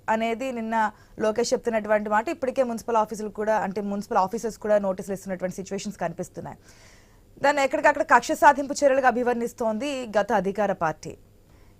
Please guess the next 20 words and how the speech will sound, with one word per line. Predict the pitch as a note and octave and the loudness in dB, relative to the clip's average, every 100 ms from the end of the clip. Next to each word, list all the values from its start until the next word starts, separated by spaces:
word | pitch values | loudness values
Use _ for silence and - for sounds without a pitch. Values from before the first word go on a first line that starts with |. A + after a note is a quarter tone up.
| - | 0
ఎవరు | B3 C#4+ - | 2 4 4
కక్ష | D4 D4+ | 2 0
సాధింపులు | D4+ C#4+ C4+ C#4 | 2 2 2 0
పాల్పడుతున్నారు? | A#3 G#3+ A3+ G#3 G3 F#3 F3 - | 2 2 2 -6 -6 -4 -4 -6
నిజంగానే | F#3+ G#3 C#4+ D4+ D4+ D4 D4+ C#4+ | -6 -2 -2 4 4 6 2 -2
ఇది | A#3+ B3+ B3+ A3+ - - - | -2 -4 -6 -8 -16 -16 -2
అధికార | F#3+ B3 D4+ C#4+ | -2 2 2 2
దుర్వినియోగానికి | A3 A#3+ C4 C4+ C4 G#3+ G3 | 2 -2 0 -2 -2 0 0
గతంలో | A3 B3+ C4+ | 0 0 4
పాల్పడ్డారా? | F#3+ F#3+ A#3 G#3 F#3+ D#3+ F3 - - | 6 6 2 -4 -2 -2 -6 -8 2
ప్రజాసొమ్మును | G3+ B3 C4+ B3+ C4 | 4 4 2 -2 -4
దుర్వినియోగం | G#3 G#3 B3 B3+ A#3+ G#3+ F#3 | -4 -4 -4 -4 -4 -4 -6
చేశారా? | F#3 F#3+ D#3+ - - - - - | -6 -6 -8 -10 -16 -20 -8 0
ఏం | D#4 | 2
చెప్తారు? | B3+ - F3 E3 E3+ - | 2 0 -2 -2 -6 0
ప్రజలకైతే | A3 D#4 F4 E4 | 2 2 0 0
ఒక | D#4+ | 2
క్లారిటీ | C#4+ B3 A#3+ | 4 4 2
కావాలి | A#3 G3+ F#3+ F3+ | 0 0 0 -4
కదా. | D#3+ E3 | -6 -8